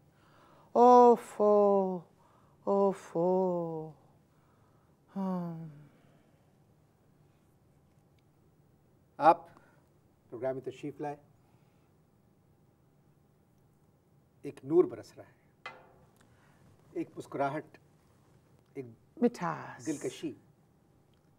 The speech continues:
Speaker 2: एक दिलावेज शख्सियत।
Speaker 1: शुक्रिया, शुक्रिया।
Speaker 2: नहीं, मैं गुलाब जामुन से कह रहा हूँ।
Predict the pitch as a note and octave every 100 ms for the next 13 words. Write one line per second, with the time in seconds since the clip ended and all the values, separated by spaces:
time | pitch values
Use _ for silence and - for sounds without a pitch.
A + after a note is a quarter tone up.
0 | _ _ - C3+ - _ _ _ _ _
1 | _ _ _ _ A#2+ C#3+ C3 D3 C#3+ -
2 | - - - - D3+ - - - - B3+
3 | - D#3 A#2 A2 - - - D3+ G3+ D3+
4 | D#3+ D3 C#3+ C#3+ C#3 D3 B2+ A2+ G2 F#2+